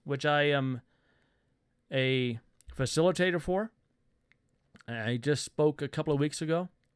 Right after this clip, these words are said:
Great job by Michael Henry. He does a really good job. I highly recommend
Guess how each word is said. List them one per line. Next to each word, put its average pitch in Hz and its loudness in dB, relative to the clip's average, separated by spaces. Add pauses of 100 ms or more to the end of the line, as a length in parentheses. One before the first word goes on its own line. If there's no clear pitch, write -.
(380)
Great 151 4
job 151 2 (420)
by 131 4 (680)
Michael 143 4
Henry. 156 2
He 156 2
does 170 2
a 135 0
really 143 2
good 135 0
job. 113 -2
I 117 -2
highly 156 -2
recommend 123 -2